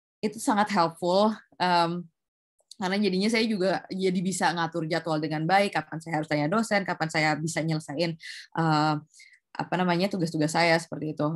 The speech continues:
Office, ya itu office, office hours yang menurut saya di waktu saya dulu S satu itu belum ada. Saya juga kurang tahu sekarang apakah itu,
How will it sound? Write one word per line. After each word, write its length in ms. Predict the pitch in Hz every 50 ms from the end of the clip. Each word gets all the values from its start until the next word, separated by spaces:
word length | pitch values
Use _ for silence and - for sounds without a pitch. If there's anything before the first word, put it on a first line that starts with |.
| - -
Office, 320 | 160 160 170 160 - - _ -
ya 240 | - 185 262 262
itu 160 | - 196 165 180
office, 400 | 156 170 165 185 185 180 - -
office 320 | - 180 175 180 190 180
hours 400 | 185 165 165 170 180 190 185 -
yang 160 | 196 180 175
menurut 160 | 175 165 175
saya 400 | 175 - 165 160 175 185 190 - - -
di 320 | 190 175 - 170 170 - _ _ - 180
waktu 320 | 190 - - - - 226
saya 320 | 214 - - 185 170 175
dulu 240 | 180 170 170 170 175
S 160 | 170 165 180
satu 240 | 180 165 156 175 180
itu 160 | 180 - 190
belum 240 | 175 170 170 160 156
ada. 320 | - 156 147 165 165 - -
Saya 400 | - 185 180 180 185 175 - - -
juga 240 | - 170 185 175 170
kurang 240 | - 160 165 185 170
tahu 160 | 170 170 185
sekarang 400 | 185 - 165 165 165 170 185 170
apakah 240 | 170 - 165 165 165
itu, 160 | 165 165